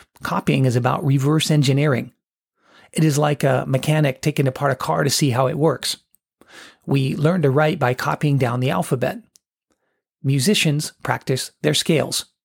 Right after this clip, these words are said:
Painters learn their craft by reproducing masterpieces. Even the Beatles started as a cover band. Paul, Paul McCartney has said, "I emulated Buddy Holly, Little Richard, Jerry Lee Lewis, Elvis.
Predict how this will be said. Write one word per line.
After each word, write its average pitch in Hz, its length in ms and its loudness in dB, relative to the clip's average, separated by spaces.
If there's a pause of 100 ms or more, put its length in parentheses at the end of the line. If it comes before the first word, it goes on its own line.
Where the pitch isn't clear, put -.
(540)
Painters 175 520 0 (120)
learn 135 220 0
their 127 120 2
craft 127 460 -4
by 127 360 -2
reproducing 131 800 0
masterpieces. 135 840 -2 (1600)
Even 202 220 2
the 151 80 2
Beatles 180 360 0
started 127 400 -2
as 156 180 -2
a 190 40 0
cover 208 280 2
band. 117 340 0 (1080)
Paul, 190 360 -2
Paul 196 200 0
McCartney 170 380 -2
has 143 120 -2
said, 143 300 -2 (280)
"I 165 200 0
emulated 175 560 2
Buddy 135 200 0
Holly, 190 560 0 (140)
Little 135 200 2
Richard, 170 580 0
Jerry 170 240 2
Lee 151 160 2
Lewis, 170 540 0 (120)
Elvis. 170 420 -2